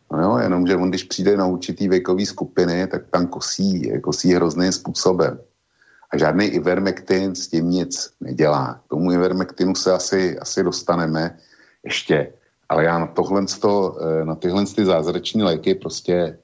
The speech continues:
nevěřím. Je mi líto, ale já na to, já na to nevěřím. A já si myslím, že je dobrý té nemoci předcházet,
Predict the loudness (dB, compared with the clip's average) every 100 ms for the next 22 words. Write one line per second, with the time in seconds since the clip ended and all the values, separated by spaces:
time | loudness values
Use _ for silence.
0 | _ -6 0 0 0 -6 -14 _ _ _
1 | _ _ _ _ _ -6 0 2 0 0
2 | 2 4 2 2 0 -2 -4 -4 -4 -4
3 | -6 -4 -4 0 0 2 0 -2 -2 -2
4 | -2 -2 0 0 0 0 0 2 2 2
5 | 2 0 -2 -2 -4 -6 -12 -20 -20 _
6 | _ _ -2 0 2 2 0 2 0 0
7 | -4 -2 2 2 2 -2 -6